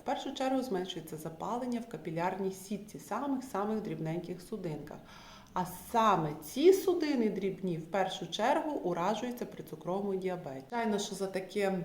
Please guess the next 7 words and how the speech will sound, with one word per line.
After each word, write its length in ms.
маленьке 520
відео 440
я 200
ніяк 500
не 80
встигну 440
розказати 680